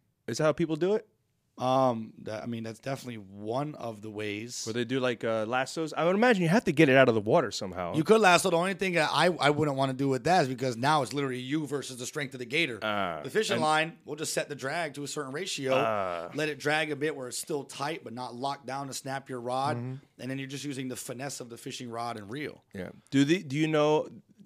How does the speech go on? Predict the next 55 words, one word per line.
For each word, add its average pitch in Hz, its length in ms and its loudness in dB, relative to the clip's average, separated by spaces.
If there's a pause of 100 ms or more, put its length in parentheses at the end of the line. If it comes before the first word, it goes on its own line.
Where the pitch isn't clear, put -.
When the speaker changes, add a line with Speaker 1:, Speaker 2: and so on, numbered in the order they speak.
(180)
Speaker 1:
are 113 260 -2
you 123 80 6
friends 135 240 2
with 131 100 4
any 131 140 0
trappers? 139 560 -2
Like, 117 260 0
do 120 80 4
they 143 140 8
get 156 160 2
euthanized 160 540 0
when 147 120 0
they 143 120 2
get 147 180 -4
removed 151 300 0
from 165 80 -2
the 156 60 0
lakes, 170 260 2
or 127 80 2
they, 113 220 2 (120)
they 107 260 0
Speaker 3:
Like 110 120 2
the 110 80 2
Gator 131 280 10
Boys 107 240 6
bring 110 220 4
'em 107 400 -4 (120)
to, 110 100 -6
like, 98 160 -2
Holiday 107 280 2
Park 117 300 -6
and 104 100 -18
stuff. 110 200 -12
Speaker 2:
Yeah, 214 180 10
Speaker 1:
That's 175 140 12
what - 20 12
Speaker 2:
there, 170 40 10
Speaker 1:
I'm 160 60 6
Speaker 2:
there's, 170 200 8
Speaker 1:
saying. - 40 6
They - 60 6
Speaker 2:
there's, - 100 8
Speaker 1:
let - 100 6
'em - 100 6
Speaker 2:
there's 120 120 10
Speaker 1:
go. - 40 8
Speaker 3:
There's - 140 10
a, - 60 8
Speaker 2:
places 117 120 6
Speaker 3:
there's - 160 6
Speaker 2:
to 160 40 2
Speaker 3:
a 175 40 6
Speaker 2:
relocate. 170 100 8 (260)
Speaker 3:
sanctuary. 113 480 8
Speaker 2:
Because - 340 -10